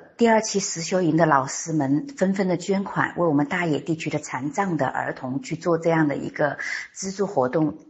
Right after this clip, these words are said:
在此呢，我深深的感谢每一位支持的，呃，献爱心的家人们。我们这一场活动呢，感动了很多人，感动了，呃，我们教育局，还有我们文明办，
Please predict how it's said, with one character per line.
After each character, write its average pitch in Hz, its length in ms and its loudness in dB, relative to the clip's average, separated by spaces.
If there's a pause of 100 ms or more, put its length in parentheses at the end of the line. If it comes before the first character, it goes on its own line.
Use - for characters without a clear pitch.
(100)
在 185 180 0
此 180 240 -8
呢， 147 160 -4
我 143 240 0 (300)
深 202 280 -2
深 196 200 -6
的 180 100 -2
感 139 300 -4
谢 165 260 2
每 143 240 2
一 139 120 2
位 160 440 2
支 175 160 -8
持 - 280 -12
的， 139 240 -2 (600)
呃， 127 320 -4
献 190 260 0
爱 190 200 0
心 165 240 -2
的 143 100 0
家 139 240 -2
人 127 140 -6
们。 127 240 -8 (520)
我 196 60 -12
们 214 80 -12
这 262 120 -6
一 247 100 -4
场 214 200 -2
活 - 180 0
动 208 220 0
呢， 170 320 0 (140)
感 160 220 2
动 208 180 0
了 185 100 4
很 151 360 2
多 165 220 4
人， 135 420 0
感 151 220 2
动 175 180 0
了， 147 300 0 (380)
呃， 147 280 0
我 147 80 2
们 156 120 4
教 180 220 2
育 180 120 2
局， 147 280 -2
还 151 200 0
有 160 160 2
我 156 100 0
们 156 160 -2
文 151 140 2
明 175 160 2
办， 202 340 2